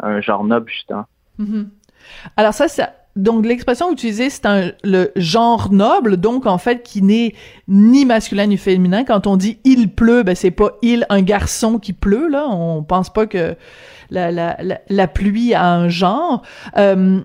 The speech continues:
Speaker 2: donc, euh, c'est ce genre noble que vous opposez, vous, à ce que vous appelez la neuve langue. Donc, c'est évidemment une référence à George Orwell et à son roman mille neuf cent quatre-vingt-quatre.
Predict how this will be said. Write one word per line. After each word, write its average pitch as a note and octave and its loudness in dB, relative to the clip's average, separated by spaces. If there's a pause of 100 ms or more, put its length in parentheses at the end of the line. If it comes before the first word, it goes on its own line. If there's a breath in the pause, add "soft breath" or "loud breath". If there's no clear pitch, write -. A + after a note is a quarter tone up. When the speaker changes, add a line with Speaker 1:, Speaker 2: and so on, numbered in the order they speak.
(160)
Speaker 2:
donc, B3+ -2
euh, G3+ 2
c'est G#3 -6
ce G#3 2
genre A3+ 0
noble A3+ 2
que A#3 -2
vous G3 -2
opposez, B3+ 0
vous, B3+ -2
à C4+ 2
ce C4 -6
que B3+ -6
vous G3+ -2
appelez G3+ -2
la F#3 0
neuve F#3+ 2
langue. D4 0
Donc, G3+ -2
c'est A3+ -2
évidemment G#3+ 0
une C4 0
référence G#3 0
à G#3 0
George G3 -2
Orwell G3+ 0 (440 loud breath)
et A3+ 0
à G#3 0
son G#3 -2
roman F#3+ 0
mille G3+ 4
neuf F#3+ 2
cent A3+ -4
quatre-vingt-quatre. F#3+ -2